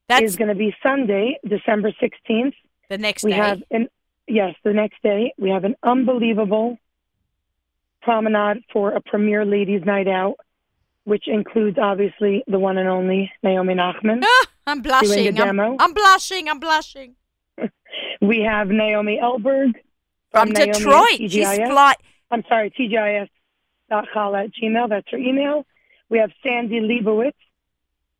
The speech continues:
Speaker 2: who is an amazing, amazing knife skill presenter. We have Shifra Klein, who's gonna be doing an amazing meat demo, and she has that new magazine called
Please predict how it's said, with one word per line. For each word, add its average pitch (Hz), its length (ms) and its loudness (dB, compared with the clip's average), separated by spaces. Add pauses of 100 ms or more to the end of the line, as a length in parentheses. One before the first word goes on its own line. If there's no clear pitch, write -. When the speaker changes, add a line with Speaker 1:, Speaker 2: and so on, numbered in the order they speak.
(600)
Speaker 2:
who 233 120 -2
is 226 140 0
an 220 120 -2
amazing, 226 840 -2 (140)
amazing 208 720 0
knife 208 340 0 (140)
skill 190 420 -2 (560)
presenter. 214 680 -2 (540)
We 214 140 0
have 214 180 -2 (220)
Shifra 254 340 -4
Klein, 180 580 -4 (500)
who's 208 140 -6
gonna 214 140 2
be 208 100 0
doing 208 260 0
an 202 80 0
amazing 208 520 0
meat 226 220 -2
demo, 185 440 -2 (720)
and 190 160 -2
she - 60 0
has 196 120 0
that 202 140 0
new 202 160 0
magazine 196 500 -2
called 196 240 -2